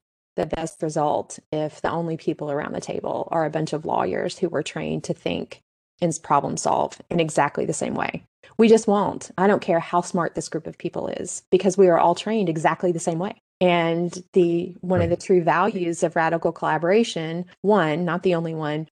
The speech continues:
Speaker 1: is bringing a group of people together who have been trained in disciplines that problem solve differently.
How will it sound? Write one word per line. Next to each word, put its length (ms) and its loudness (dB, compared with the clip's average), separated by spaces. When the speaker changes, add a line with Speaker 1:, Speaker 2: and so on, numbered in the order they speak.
Speaker 1:
is 200 4
bringing 400 2
a 60 0
group 240 -4
of 100 -10
people 400 -4
together 680 -2
who 160 4
have 200 -2
been 400 -2
trained 420 -2
in 100 -2
disciplines 580 -4
that 120 -2
problem 420 -2
solve 320 -8
differently. 540 -12